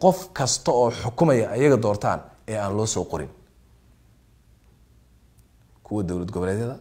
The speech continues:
iyo kuwa caasimadda intaba waxaan ugu baaqaynaa nidaamkii haraaga ahaa ee dhibka badan ee aan ku soo jirnay muddada dheer ee ina dhaxal siiyey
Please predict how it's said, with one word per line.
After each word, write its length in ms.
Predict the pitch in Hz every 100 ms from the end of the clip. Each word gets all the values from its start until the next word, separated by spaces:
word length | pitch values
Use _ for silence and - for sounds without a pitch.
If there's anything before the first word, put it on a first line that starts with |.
| - _ _ _ -
iyo 220 | 85 82
kuwa 320 | - 101 87
caasimadda 520 | - 82 - 110 113 -
intaba 400 | 160 110 90 78 - - - -
waxaan 220 | 82 113
ugu 120 | 120
baaqaynaa 520 | 113 123 104 90 76 - _ _ _ _ _ -
nidaamkii 880 | 98 104 143 147 131 - 120 107 120 123 - _ _ _ _ - -
haraaga 400 | 104 113 117 90
ahaa 240 | - - - _ _ _ _ _ _ -
ee 120 | 98
dhibka 320 | 98 131 - 107
badan 280 | 87 82 78 _ _ _ _ _ _ -
ee 420 | 120 120 117 107
aan 140 | 113 104
ku 100 | 139
soo 160 | 139
jirnay 240 | 123 110 104
muddada 280 | 98 131 113
dheer 240 | 120 92 - - _ _ - _ _
ee 160 | - 123
ina 120 | 120
dhaxal 320 | 113 - 120
siiyey 540 | 117 - 120 120 139